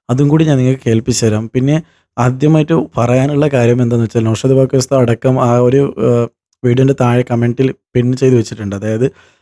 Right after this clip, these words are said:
അവർ ചെയ്യുന്ന വീഡിയോസിനൊന്നുമല്ല സപ്പോർട്ട് ചെയ്തുകൊണ്ട് നമ്മൾ സംസാരിക്കുന്നത് എന്നുള്ള രീതിയിൽ സംസാരിച്ചിട്ട് ഒരു കമന്റ് പിൻ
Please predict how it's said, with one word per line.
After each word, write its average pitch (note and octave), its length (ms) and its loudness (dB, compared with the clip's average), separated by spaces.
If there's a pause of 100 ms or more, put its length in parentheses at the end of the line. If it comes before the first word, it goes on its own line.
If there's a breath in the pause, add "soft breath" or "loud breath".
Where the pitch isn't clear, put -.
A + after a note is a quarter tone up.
(120 soft breath)
അവർ B2 140 0
ചെയ്യുന്ന D#3 260 2
വീഡിയോസിനൊന്നുമല്ല D3 960 2
സപ്പോർട്ട് B2+ 360 -2
ചെയ്തുകൊണ്ട് B2 340 0
നമ്മൾ A#2+ 160 -2
സംസാരിക്കുന്നത് A#2 800 -4 (100)
എന്നുള്ള A2 260 -4 (160)
രീതിയിൽ A2+ 260 2
സംസാരിച്ചിട്ട് A2+ 800 -8
ഒരു C#3 140 2 (220)
കമന്റ് C#3 380 0
പിൻ C3 100 0